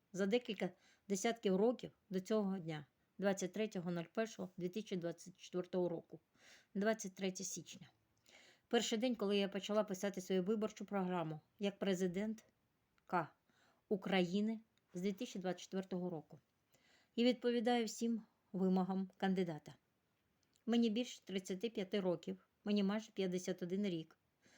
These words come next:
Я проживаю з тисяча дев'ятсот сімдесят дев'ятого року на українській землі. І останні десять років також. А саме в Херсонській області, Каховського району,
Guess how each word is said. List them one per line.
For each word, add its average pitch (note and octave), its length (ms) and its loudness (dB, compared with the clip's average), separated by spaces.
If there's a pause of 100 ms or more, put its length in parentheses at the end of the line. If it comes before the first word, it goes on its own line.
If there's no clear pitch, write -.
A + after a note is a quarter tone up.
(960)
Я A#3 380 6 (100)
проживаю A#3 500 6
з - 60 -4
тисяча A3+ 280 0
дев'ятсот G#3 400 0
сімдесят F#3+ 500 0
дев'ятого F#3 680 0 (100)
року F#3+ 540 2
на G3+ 140 0
українській G#3 500 -2
землі. E3+ 400 -2 (480)
І G#3+ 80 2
останні A3+ 420 4
десять F#3+ 360 -2
років F#3+ 340 -4 (140)
також. - 440 -2 (640)
А F3+ 120 -4
саме A#3+ 320 0
в G3+ 40 -4
Херсонській G#3 520 -4
області, E3+ 560 -2 (200)
Каховського G#3 580 -2
району, F3+ 440 -2